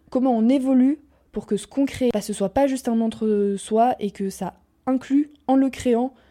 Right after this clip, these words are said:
des personnes qui sont, qui viennent d'autres milieux, qui viennent d'autres horizons. Faire des actions pas trop de désobéissance, c'était quand même plus inclusif dans le sens où, euh, <laughs> la police est raciste en France, donc, euh,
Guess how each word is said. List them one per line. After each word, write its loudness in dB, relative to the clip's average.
des 2
personnes -2
qui -10
sont, -6
qui -10
viennent 2
d'autres 0
milieux, 4
qui -14
viennent -4
d'autres -2
horizons. -2
Faire -4
des 0
actions 2
pas 6
trop 2
de 4
désobéissance, -2
c'était -8
quand -4
même -4
plus -2
inclusif -6
dans -6
le -6
sens -10
où, -2
euh, -2
<laughs> -6
la -2
police 0
est -4
raciste -8
en -2
France, -8
donc, -4
euh, -2